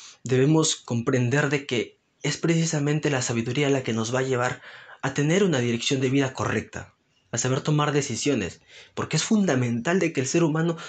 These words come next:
tome decisiones correctas en su vida, porque de ello depende todo lo que va a venir después. Es precisamente la sabiduría que nos puede dar la palabra de Dios la que nos va a llevar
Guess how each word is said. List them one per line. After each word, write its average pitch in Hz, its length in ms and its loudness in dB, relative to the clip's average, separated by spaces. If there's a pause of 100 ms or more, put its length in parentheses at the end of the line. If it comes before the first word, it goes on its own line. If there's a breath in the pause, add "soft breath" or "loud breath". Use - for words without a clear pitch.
(140 loud breath)
tome 175 220 -2
decisiones 160 540 0
correctas 151 420 -2
en 131 100 2
su 123 100 -2
vida, 139 240 -2
porque 127 240 -4
de 131 60 2
ello 151 160 2
depende 147 340 0
todo 160 240 2
lo 147 140 2
que - 80 -4
va 139 100 2
a 147 40 0
venir 156 260 4
después. - 640 0 (880 soft breath)
Es 131 100 -4
precisamente 151 800 0 (300 loud breath)
la 127 80 0
sabiduría 139 500 2
que 151 80 -2
nos 123 140 -2
puede 147 220 0
dar 135 120 0
la 139 160 -2
palabra 120 300 0
de 117 100 0
Dios 127 220 -2
la 123 140 -2
que 113 120 -4
nos 113 240 -8
va 139 60 2
a - 20 4
llevar 131 400 0